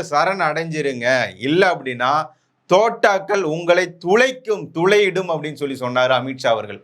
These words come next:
அதே மாதிரி செஞ்சும் காட்டினாரு. சரணடையாதவர்களை தேடி போய் அவங்க எந்தெந்த பகுதியில இருக்காங்களோ அங்க தேடி போய் அவங்க உடலில் இந்த தோட்டாக்கள் துளையிட்டது. அதன் காரணமாகவே இவங்க வந்து தஞ்சம் அடைஞ்சனர். இந்த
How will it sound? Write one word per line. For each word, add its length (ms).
அதே 420
மாதிரி 280
செஞ்சும் 420
காட்டினாரு. 440
சரணடையாதவர்களை 1040
தேடி 400
போய் 260
அவங்க 280
எந்தெந்த 420
பகுதியில 380
இருக்காங்களோ 360
அங்க 160
தேடி 340
போய் 260
அவங்க 420
உடலில் 560
இந்த 380
தோட்டாக்கள் 760
துளையிட்டது. 680
அதன் 280
காரணமாகவே 880
இவங்க 200
வந்து 180
தஞ்சம் 340
அடைஞ்சனர். 420
இந்த 180